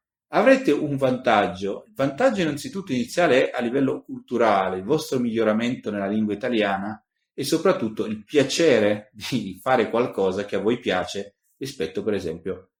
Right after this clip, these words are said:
al semplice lavare i piatti, che penso che non piaccia a nessuno. In secondo luogo, il, il valore monetario,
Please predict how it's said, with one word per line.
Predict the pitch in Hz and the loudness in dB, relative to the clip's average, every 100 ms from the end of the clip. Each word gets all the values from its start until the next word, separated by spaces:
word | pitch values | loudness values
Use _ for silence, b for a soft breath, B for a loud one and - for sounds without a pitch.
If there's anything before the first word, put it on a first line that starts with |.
| _ | _
al | - 110 | -12 -8
semplice | - 92 107 - | -4 -4 -4 -6
lavare | 87 90 113 | -4 -2 -2
i | |
piatti, | - 76 - 92 | -4 -10 -10 -10
che | 90 87 _ | -8 -8 _
penso | - 110 107 101 | -4 -2 0 0
che | 101 | 0
non | 98 | 0
piaccia | 101 104 - | 0 0 -2
a | 113 | -4
nessuno. | 107 - 135 104 95 - _ b b b - | -6 -2 0 0 -4 -12 _ b b b -10
In | 135 | -4
secondo | - 143 180 190 | -2 4 6 8
luogo, | 202 160 143 151 175 - | 10 10 10 6 4 2
il, | 135 135 - | 0 0 -6
il | 120 | 0
valore | 127 143 170 143 120 - | 4 6 6 6 4 2
monetario, | 117 139 175 120 110 110 120 123 - | -2 -2 0 2 4 4 2 2 -2